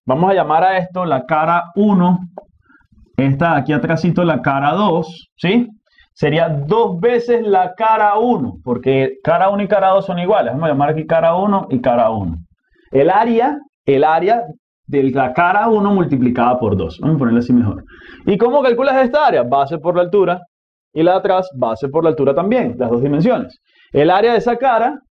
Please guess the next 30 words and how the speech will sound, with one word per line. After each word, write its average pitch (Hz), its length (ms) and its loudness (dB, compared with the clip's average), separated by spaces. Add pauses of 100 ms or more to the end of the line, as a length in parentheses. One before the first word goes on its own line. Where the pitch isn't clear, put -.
por 226 200 0
dos 233 340 0 (100)
tendrías 151 560 -2 (300)
esas 180 280 2
dos 180 200 0
tapas. - 440 -2
Ahora, 165 360 0 (100)
estas 196 380 -2
dos 240 240 2
de 247 80 0
acá, 214 320 0 (480)
que 135 80 -6
sería 131 180 0
la 156 140 0
cara 151 240 2
dos 180 460 0
y 123 120 -2
de 120 80 0
este 120 180 -4
lado 156 280 2
tienes 139 240 -6
la 104 180 -2
cara 160 300 0
dos, 240 420 -2 (500)
también, 233 580 0 (380)
como 123 220 0
son 180 240 2
dos 262 160 4
de 294 240 4
ellas, 233 260 0